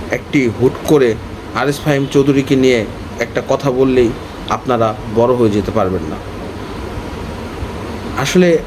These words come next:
আজিমের মৃত্যুটা আমাদের সবার জন্যই দুঃখজনক। অবশ্যই সেখানে, ঠিক আছে, কিছু সচেতনতা থাকা দরকার ছিল। সচেতনতা সবার জন্যই দরকার,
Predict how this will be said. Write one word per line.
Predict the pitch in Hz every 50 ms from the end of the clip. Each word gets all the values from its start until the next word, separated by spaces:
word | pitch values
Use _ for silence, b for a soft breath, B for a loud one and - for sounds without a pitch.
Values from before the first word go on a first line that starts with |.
| - -
আজিমের | 120 135 147 143 175 180 190 190 180
মৃত্যুটা | 170 170 165 170 - - 196 - 175 139 120 87 - - - -
আমাদের | 123 123 139 143 139 151
সবার | 143 - 143 131 123 143 143 139
জন্যই | - 151 143 143 135
দুঃখজনক। | 120 127 120 - - 117 101 87 101 98 101 104 - - - - - - - - - - - - - - - - - - -
অবশ্যই | 139 165 214 208 - - 208
সেখানে, | 180 - 185 170 185 180 180 175 170 160 147 - - - - - - - - - - -
ঠিক | - 165 160 -
আছে, | 202 190 - 143 117 110 110 -
কিছু | - 156 147 151
সচেতনতা | 147 - 139 131 - 165 156 160 151 - - - - 160 160 156 147 151 147
থাকা | 139 135 127 135 139
দরকার | 131 139 139 - 151 143 - -
ছিল। | - - 120 110 95 - - - - - - - - - - - - - - - - - - - - - - - - - - - - - - - - - - - - - -
সচেতনতা | - 143 147 147 180 175 180 180 180 180 175 175 170 170 165 160 127 -
সবার | - - 160 147 160 170 165
জন্যই | 160 175 170 170 165 151
দরকার, | 135 120 107 98 - 80